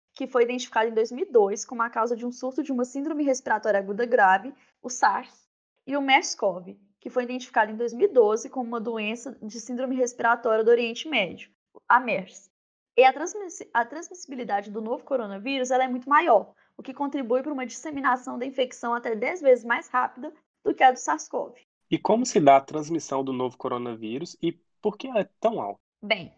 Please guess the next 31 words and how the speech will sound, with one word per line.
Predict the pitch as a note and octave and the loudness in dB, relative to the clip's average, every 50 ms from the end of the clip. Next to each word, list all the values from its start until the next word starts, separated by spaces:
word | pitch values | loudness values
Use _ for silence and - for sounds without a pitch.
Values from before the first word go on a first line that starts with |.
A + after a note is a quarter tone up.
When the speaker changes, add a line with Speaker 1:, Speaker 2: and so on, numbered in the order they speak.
| _ - | _ 0
Speaker 1:
a | - A3+ | 0 0
transmissão | A3 - C#4+ D#4+ F4+ F#4+ F#4 - - B3 | 0 0 -4 -4 -4 -4 -6 -6 -6 -6
interpessoal, | A#3 B3 C#4 C4+ C4+ A3 A3 A3 - A#3+ A3 A#3 A#3 G#3+ | -4 -2 -4 -2 -2 -4 -4 -2 2 6 6 8 8 6
ou | G#3+ G#3+ | 4 0
seja, | G#3+ - A3+ F#3+ F3+ - - - | 0 2 2 2 2 0 -6 -6
entre | - A3+ B3 B3 - | -4 -4 -4 -4 -4
pessoas, | - - G3+ G3+ G3+ - B3+ A#3 A3+ G3+ F#3+ F#3+ - - _ - - _ - | 0 0 0 0 0 0 4 4 4 4 4 0 -8 -16 _ -20 -20 _ 0
ela | - A3+ A#3 A#3+ | 2 4 4 4
ocorre | B3 - B3 B3+ B3+ | 4 2 2 2 2
pelo | B3 - A#3+ A#3+ B3+ | 0 0 2 2 0
contato | B3 - C4 B3 B3+ C#4+ C#4 C#4+ C#4 - | -2 -4 -8 -4 0 2 2 2 0 -2
com | C4+ C4 | -16 -12
secreções | - - C4 B3+ C4+ C4 B3+ C4 A#3 A#3 | -8 -8 -6 -2 -2 -2 -2 -2 -10 -12
contaminadas, | - - B3+ B3+ A#3+ A#3 C4+ E4+ F4 - F3 D3+ D3+ A2 _ _ _ _ _ _ _ - | -10 -12 -10 -10 -8 -6 0 6 8 8 8 8 4 -6 _ _ _ _ _ _ _ -10
principalmente | - C#4 D4+ - - - - C4 B3 A#3+ A#3+ A#3+ - | -8 -6 -6 0 6 6 8 8 8 4 0 -2 -2
pelo | - - C#4+ B3+ C4 | 0 2 2 2 2
contato | - - B3 B3 A#3 G#3+ A3 - | 0 -4 -2 0 0 0 0 -2
com | - B3+ B3 | -6 -6 -4
grandes | A#3+ B3 A#3 A#3+ A#3+ A#3+ | 0 0 0 0 -2 -4
gotículas | - C4+ C#4 C#4 - - B3 - B3+ C4 B3+ | -2 -2 -2 0 -2 -6 -2 2 2 2 2
respiratórias, | - C4+ C4 - - - B3+ C4+ C#4 - A#3+ G#3 F3+ D#3+ - - _ _ _ _ _ _ _ _ | 2 -4 -4 -2 0 4 6 6 6 6 6 6 6 4 0 -10 _ _ _ _ _ _ _ _
que | - C#4 | -8 -8
são | B3+ - C4 | -4 -4 -2
emitidas | B3+ A#3+ B3 B3 - A3+ A3 A3+ | -2 -2 -2 -2 -2 -2 -2 -4
quando | - A#3+ A3 A3 - | -4 -6 -10 -10 -10
nós | G#3+ G3 G3+ G3+ | -12 -14 -14 -12
espirramos, | - - D4 C#4+ C4+ D4 C#4+ C#4+ C#4+ C4+ B3+ C4+ - - | -6 -6 -4 -2 2 4 4 4 4 0 0 -4 -6 0
falamos | - C4 A#3+ A3 A3 A3+ B3 B3+ B3+ B3 A#3+ B3 B3+ B3 | 4 4 6 6 4 4 2 0 0 0 -2 -4 -6 -4
e | A#3+ B3 | -2 0
et | A#3 A3+ A#3 - | 0 0 0 -4
cetera. | - - A#3+ - - - - | -6 -4 -4 -4 -6 -8 -20